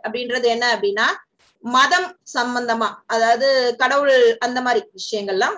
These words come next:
ரிலீஜியஸ் லிட்ரேச்சர்ல வரும். So டிவோஷனல் மூவ்மெண்ட், பக்தி இயக்கம் முதல் முதல்ல வந்து நம்ம தென்னிந்தியா, சவுத் இந்தியால தான் ஸ்டார்ட் ஆச்சாம். இங்க இருந்து தான் டெவலப் ஆகி நார்த் இந்தியாவுக்கு போயிருக்கோம்.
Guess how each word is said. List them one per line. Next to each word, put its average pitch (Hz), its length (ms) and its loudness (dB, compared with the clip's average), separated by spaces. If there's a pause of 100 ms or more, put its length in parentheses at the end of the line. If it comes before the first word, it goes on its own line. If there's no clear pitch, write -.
(140)
ரிலீஜியஸ் 262 560 -4
லிட்ரேச்சர்ல 220 540 -2
வரும். 180 240 -6 (920)
So 233 200 -2
டிவோஷனல் 349 800 2
மூவ்மெண்ட், 277 460 -4 (600)
பக்தி 247 420 -2
இயக்கம் 285 600 -2 (200)
முதல் 226 320 -4
முதல்ல 302 320 0
வந்து 294 500 -2 (100)
நம்ம 214 280 -6 (320)
தென்னிந்தியா, 277 560 -2
சவுத் 285 380 -4
இந்தியால 269 360 0
தான் 294 120 -2
ஸ்டார்ட் 254 340 0
ஆச்சாம். 214 280 -2 (380)
இங்க 277 360 0
இருந்து 320 240 0
தான் 349 240 0
டெவலப் 285 420 0
ஆகி 285 340 2
நார்த் 269 300 2
இந்தியாவுக்கு 226 480 0
போயிருக்கோம். 196 280 -2